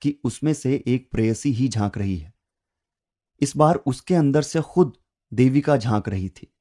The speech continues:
साफ-साफ वही थी जिसने कहा,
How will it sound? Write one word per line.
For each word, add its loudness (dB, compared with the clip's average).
साफ-साफ 0
वही 2
थी -10
जिसने -4
कहा, -4